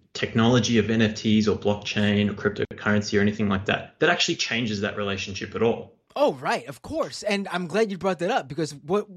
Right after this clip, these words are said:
Speaker 2: the, the dynamic that's simply different here,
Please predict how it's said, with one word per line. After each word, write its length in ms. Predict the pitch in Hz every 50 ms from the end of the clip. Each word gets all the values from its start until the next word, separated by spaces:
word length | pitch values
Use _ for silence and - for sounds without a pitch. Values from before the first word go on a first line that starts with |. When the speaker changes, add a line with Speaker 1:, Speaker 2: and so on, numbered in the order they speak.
| 175 - 175
Speaker 2:
the, 140 | 202 233
the 160 | 190 190 202 220
dynamic 640 | 202 247 226 208 208 226 247 269 285 311 294 -
that's 260 | 180 202 202 190 - -
simply 380 | - 226 220 208 220 208 196
different 380 | 156 180 175 - - 185 165 156
here, 240 | 165 156 117 -